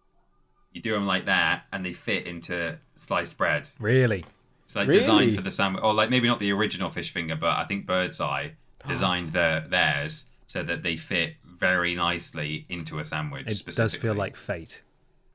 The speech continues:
Speaker 1: Yeah.
Speaker 3: Oh, God, yes. Oh, God, I'm so hungry now. Uh, we continue.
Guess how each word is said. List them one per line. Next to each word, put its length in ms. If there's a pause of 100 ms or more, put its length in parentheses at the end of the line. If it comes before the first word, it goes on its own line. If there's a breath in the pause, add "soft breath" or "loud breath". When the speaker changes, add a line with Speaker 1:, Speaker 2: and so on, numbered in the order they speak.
(300)
Speaker 1:
Yeah. 240
Speaker 3:
Oh, 140 (460 soft breath)
God, 300 (180)
yes. 420 (100)
Oh, 360
God, 180
I'm 100
so 200
hungry 240
now. 200 (560 loud breath)
Uh, 300
we 200
continue. 640